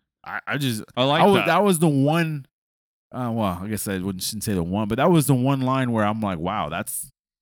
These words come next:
Speaker 1: that's what Vegas came up with." But hey, what do I know?
Speaker 2: I like it a lot. I was actually thinking about making this pick,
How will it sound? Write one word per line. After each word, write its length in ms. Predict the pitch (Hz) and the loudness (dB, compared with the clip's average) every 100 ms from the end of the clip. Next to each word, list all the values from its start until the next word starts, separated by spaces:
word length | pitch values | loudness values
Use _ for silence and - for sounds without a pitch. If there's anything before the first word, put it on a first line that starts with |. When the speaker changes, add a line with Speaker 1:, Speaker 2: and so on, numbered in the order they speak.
| - | -10
Speaker 1:
that's 200 | 90 - | -8 -4
what 140 | 107 | -6
Vegas 320 | 82 95 110 - | -4 -4 -4 -4
came 220 | 110 92 | -2 -2
up 160 | 104 | -2
with." 200 | 151 156 - _ _ _ _ _ _ | 0 -2 -6 _ _ _ _ _ _
But 120 | 87 95 | -6 -2
hey, 220 | 92 76 - _ 95 | -2 -4 -8 _ 2
what 80 | |
do 100 | 95 | 4
I 140 | 90 85 | 4 0
know? 240 | 76 73 80 _ _ _ _ _ _ - | -4 -6 -10 _ _ _ _ _ _ -6
Speaker 2:
I 120 | 123 | 0
like 240 | 123 131 | 2 2
it 80 | 131 | 2
a 40 | 120 | 2
lot. 300 | 120 117 101 _ _ _ _ _ _ _ _ _ _ _ _ _ - | 2 -2 -6 _ _ _ _ _ _ _ _ _ _ _ _ _ -8
I 160 | 120 | -2
was 160 | 170 170 | 0 2
actually 500 | 160 160 170 151 143 | 2 0 0 2 2
thinking 380 | - 147 143 139 | 0 0 2 0
about 240 | 123 120 | 2 2
making 380 | 117 131 117 104 | 2 0 -2 -4
this 160 | 104 - | -4 -4
pick, 260 | 107 95 | -4 -4